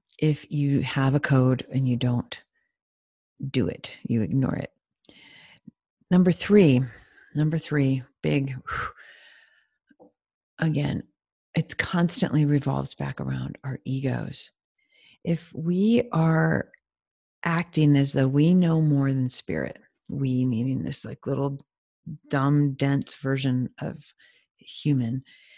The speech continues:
and we think, "Oh, I've got this, and I know what to do, and I can do it without any help, and I got, you know, la, la, la, la, la."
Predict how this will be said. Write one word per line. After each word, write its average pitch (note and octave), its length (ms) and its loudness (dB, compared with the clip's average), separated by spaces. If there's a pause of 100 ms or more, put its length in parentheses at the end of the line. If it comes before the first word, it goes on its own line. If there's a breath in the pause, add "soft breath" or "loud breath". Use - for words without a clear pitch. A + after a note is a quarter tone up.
(800 loud breath)
and C#3 340 -2
we D#3 300 -2
think, C#3+ 280 -2 (240)
"Oh, E3 200 -2 (480)
I've E3 180 0
got - 220 -6
this, - 300 -10
and D#3 180 -2
I E3 140 0
know C#3+ 120 2
what - 140 -4
to - 100 -10
do, - 180 -6 (240)
and - 320 -8 (400 loud breath)
I E3+ 200 -10
can C#3 320 -4 (160)
do D#3 200 -4
it B2 160 -4
without C#3+ 400 -4
any C#3+ 160 -4
help, C#3 680 -4
and C#3 320 -6 (380 loud breath)
I C#3 100 -4
got, C3+ 320 -4
you D3 140 -4
know, G#2+ 180 -6
la, D#3+ 260 -4
la, D3 200 -2
la, A#2 180 -4
la, - 160 -6
la." - 240 -10